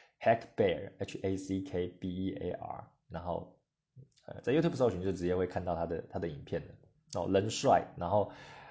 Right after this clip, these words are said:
呃，又高薪，然后又，又有健身，然后头脑又好，然后口才又好，哦，这个人非常的，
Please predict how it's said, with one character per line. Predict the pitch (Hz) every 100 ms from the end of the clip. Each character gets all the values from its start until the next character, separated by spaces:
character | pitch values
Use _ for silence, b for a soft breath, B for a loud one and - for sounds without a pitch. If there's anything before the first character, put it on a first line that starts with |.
| B -
呃， | - 98 95 90 87 85 85
又 | 120 117
高 | 110 107
薪， | 104 98 95 98 - 110 B -
然 | - 95
后 | 107
又， | 107 107 101 95 92 90 - - _
又 | 113
有 | 92
健 | 87 117
身， | 95 95 90 - - -
然 | 87
后 | 90 87 - - -
头 | 107
脑 | 107 98
又 | 110
好， | - - - _ _
然 | 92
后 | 92
口 | 95 -
才 | 92 92
又 | 110
好， | 95 87 -
哦， | - -
这 | -
个 | 104
人 | 90 76 76 - - - -
非 | 104
常 | 98 87
的， | 87